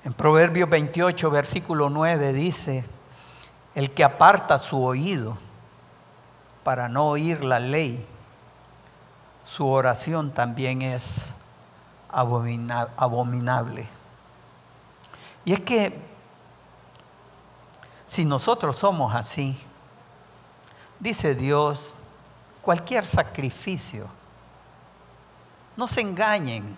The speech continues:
cualquier sacrificio que ustedes estén haciendo por mí,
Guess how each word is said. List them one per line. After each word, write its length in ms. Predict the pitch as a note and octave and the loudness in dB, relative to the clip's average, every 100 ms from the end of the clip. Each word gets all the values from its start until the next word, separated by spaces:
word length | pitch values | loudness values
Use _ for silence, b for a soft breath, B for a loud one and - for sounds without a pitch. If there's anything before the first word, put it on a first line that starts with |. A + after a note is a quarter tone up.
| - | -2
cualquier 600 | E3 E3+ - C4+ C4 A#3+ | -2 -2 -6 -4 -2 0
sacrificio 800 | - - E3 C#3+ A3 F3+ C#3+ C3+ | 0 0 -2 -8 -8 -8 -8 -8
que 100 | C3 | -10
ustedes 380 | - F#3+ D3 | -6 -4 -2
estén 320 | C3+ - E3+ C3+ | -4 -6 -6 -6
haciendo 420 | B2+ F#3+ C#3+ A#2+ | -8 -10 -8 -10
por 240 | - A#2 | -8 -8
mí, 220 | C3 D#3 | -6 -10